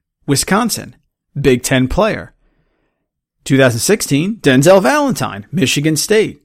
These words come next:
Big Ten player. And this year, you can make an argument for Caleb Swanigan, certainly. Frank Mason got it, Caleb Swanigan right there with him. So they've had good players. They may not have had great pros,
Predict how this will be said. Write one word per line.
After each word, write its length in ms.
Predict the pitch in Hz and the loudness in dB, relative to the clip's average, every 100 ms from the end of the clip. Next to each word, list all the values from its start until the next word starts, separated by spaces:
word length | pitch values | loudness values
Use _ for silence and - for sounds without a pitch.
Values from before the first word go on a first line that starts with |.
| _ | _
Big 180 | 139 123 | -8 -6
Ten 240 | - 131 | 0 0
player. 420 | 131 180 143 98 - _ _ _ _ - | 2 0 -2 -8 -18 _ _ _ _ -6
And 180 | 156 143 | 0 2
this 200 | 226 240 | 2 2
year, 80 | 156 | 0
you 160 | 175 | 0
can 160 | 220 151 | -2 -2
make 180 | 156 151 | -2 -4
an 80 | 123 | -2
argument 560 | 147 240 135 107 - - | 2 2 -2 -8 -12 -10
for 100 | 170 | -8
Caleb 320 | - 123 151 | -4 -2 -2
Swanigan, 480 | - 240 320 208 - - | -2 0 0 -2 -6 -12
certainly. 500 | - 147 123 107 - _ _ _ _ _ | -4 -4 -4 -10 -16 _ _ _ _ _
Frank 240 | 143 135 | -4 -2
Mason 340 | 131 143 143 127 | 2 2 0 0
got 240 | 151 214 | 2 2
it, 80 | - | 0
Caleb 220 | 170 147 | -2 -2
Swanigan 560 | - 170 208 127 143 143 - _ | -4 -4 -4 -6 -8 -12 -20 _
right 280 | - 117 131 | -10 -6 0
there 160 | 139 131 | 0 0
with 180 | 120 - | -2 -8
him. 200 | 107 - - _ _ _ _ _ _ _ _ | -16 -20 -20 _ _ _ _ _ _ _ _
So 140 | - | 2
they've 160 | 180 175 | 2 2
had 640 | - 160 190 208 220 220 _ - | -2 0 2 2 0 -6 _ -8
good 360 | 135 151 156 147 | 0 2 2 -4
players. 520 | - 208 226 127 - _ _ _ - - | -2 0 0 -4 -10 _ _ _ -14 2
They 160 | 175 | 4
may 260 | 175 233 269 | 6 4 2
not 220 | 262 233 | 2 0
have 120 | 190 | -2
had 580 | - 151 143 147 156 131 | -4 -2 -2 -4 -8 -10
great 400 | 123 131 127 - | 0 2 0 -2
pros, 800 | - - 233 175 123 151 - - | -2 4 4 4 0 -6 -8 -14